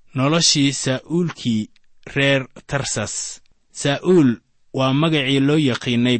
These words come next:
Bawlos intuuna Masiixa noqon. Wuxuu ahaa nin khatar ah oo neceb Sayid Ciise Masiix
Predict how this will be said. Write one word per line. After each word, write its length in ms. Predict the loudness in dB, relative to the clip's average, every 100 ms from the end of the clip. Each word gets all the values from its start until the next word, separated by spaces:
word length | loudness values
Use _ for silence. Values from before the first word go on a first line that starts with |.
| 0
Bawlos 720 | 2 2 2 0 -4 -6 -10 _ _ -6
intuuna 600 | -4 2 2 2 0 -2
Masiixa 520 | -2 -2 -2 -2 -2
noqon. 380 | -2 -2 -2 -2 -4 _ _
Wuxuu 320 | -2 0 0 0
ahaa 480 | -2 0 0 0 -2
nin 220 | -2 -2 -2
khatar 380 | -4 -4 -4
ah 200 | -2 -2 0
oo 160 | 0
neceb 400 | 2 0 -2 -4 -6 _ _ _ _
Sayid 340 | -4 0 0 -2
Ciise 260 | -6 -4 -2
Masiix 400 | -2 -2 -4